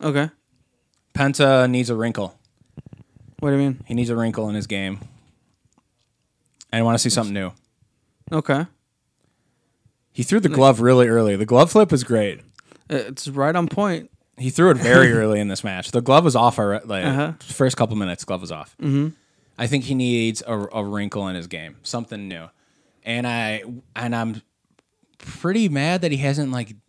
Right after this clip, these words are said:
Speaker 2: done the, done the breaker arm thing in a while at A E W. Like, why are no arms getting broken?
Speaker 1: Because you're not gonna put talent out for a month and then come back and they're fine.
Speaker 2: Man, have him come in, have him come in at, like, your opener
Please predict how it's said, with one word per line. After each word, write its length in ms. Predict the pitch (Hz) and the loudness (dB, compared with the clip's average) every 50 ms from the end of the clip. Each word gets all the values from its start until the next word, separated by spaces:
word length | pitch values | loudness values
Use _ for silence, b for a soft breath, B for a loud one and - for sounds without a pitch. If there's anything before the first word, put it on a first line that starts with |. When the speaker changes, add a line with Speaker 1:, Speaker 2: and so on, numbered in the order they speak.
| _ _ _ 113 | _ _ _ -12
Speaker 2:
done 320 | - 117 110 110 110 110 110 | -10 -8 -6 -4 -4 -4 -4
the, 360 | 107 104 101 - - 110 107 | -4 -6 -8 -10 -10 -12 -10
done 240 | 101 113 107 107 104 | -8 -8 -8 -8 -8
the 80 | 101 | -8
breaker 340 | 90 101 101 107 - 107 98 | -8 -8 -8 -6 -6 -4 -4
arm 160 | 101 127 135 | -4 -4 -6
thing 200 | 127 - 98 92 | -6 -6 -8 -6
in 80 | 90 90 | -6 -6
a 80 | 87 | -6
while 420 | 90 92 101 120 113 76 - - _ _ _ _ _ _ _ | -4 -2 -2 -2 -4 -6 -8 -14 _ _ _ _ _ _ _
at 160 | - 104 104 | -6 -4 -2
A 140 | 104 101 101 | -2 -2 -2
E 20 | 95 | -2
W. 340 | 101 104 104 98 73 90 110 _ _ _ - | -4 -6 -6 -8 -10 -12 -14 _ _ _ -14
Like, 100 | - 107 104 | -12 -10 -8
why 240 | 110 110 120 127 | -4 -2 0 0
are 80 | 131 135 | 0 0
no 220 | 131 127 127 123 | 0 0 0 0
arms 200 | 123 123 127 123 | 0 0 -2 -4
getting 200 | 117 120 107 101 | -4 -6 -10 -8
broken? 340 | 95 95 87 85 - 80 92 _ _ _ _ _ _ _ _ _ _ _ _ - - 180 160 151 | -8 -8 -10 -10 -12 -16 -18 _ _ _ _ _ _ _ _ _ _ _ _ -16 -14 -14 -12 -4
Speaker 1:
Because 340 | - 165 147 - 151 139 147 | -4 -4 -2 -2 -4 -4 -2
you're 100 | 160 170 | -2 -2
not 100 | 170 160 | -2 -2
gonna 140 | 156 147 139 | -2 -2 -4
put 260 | - - 156 143 - | -4 -6 -8 -8 -8
talent 340 | - - 165 160 143 131 120 | -8 -8 -6 -6 -6 -6 -6
out 140 | 113 117 | -8 -8
for 140 | - - - 110 | -8 -12 -12 -12
a 40 | |
month 480 | 110 107 110 110 117 135 147 160 _ - | -10 -10 -10 -10 -10 -12 -12 -16 _ -14
and 280 | - 135 131 131 135 127 | -14 -12 -10 -10 -10 -10
then 140 | 123 127 127 | -10 -12 -10
come 220 | - - 131 127 | -8 -8 -8 -6
back 280 | - 120 113 120 - - | -6 -6 -8 -8 -10 -12
and 120 | 117 120 117 | -12 -12 -12
they're 100 | 113 - | -14 -14
fine. 600 | - - 113 120 139 127 113 127 131 143 147 139 _ _ _ _ _ _ _ - _ _ _ _ _ - | -12 -10 -10 -8 -8 -10 -10 -12 -12 -12 -14 -16 _ _ _ _ _ _ _ -20 _ _ _ _ _ -10
Speaker 2:
Man, 200 | 143 160 170 160 | -6 -4 -4 -2
have 220 | 139 135 170 185 | -2 -2 -4 -2
him 120 | 208 220 202 | -2 -4 -2
come 220 | - 208 214 196 190 | 0 0 0 2 2
in, 320 | 190 190 190 185 185 180 | 2 2 0 0 -2 -4
have 260 | - - - 175 170 | -8 -10 -14 -12 -12
him 80 | 196 190 | -12 -8
come 200 | 175 185 180 180 | -6 -6 -4 -4
in 140 | 175 175 165 | -4 -4 -4
at, 160 | 156 147 117 | -4 -4 -4
like, 200 | 143 139 135 127 139 | -4 -6 -4 -2 -4
your 140 | 131 - - | -4 -2 -2
opener 560 | 120 143 131 127 110 101 98 98 101 107 - | -4 -4 -4 -4 -6 -6 -6 -6 -8 -8 -10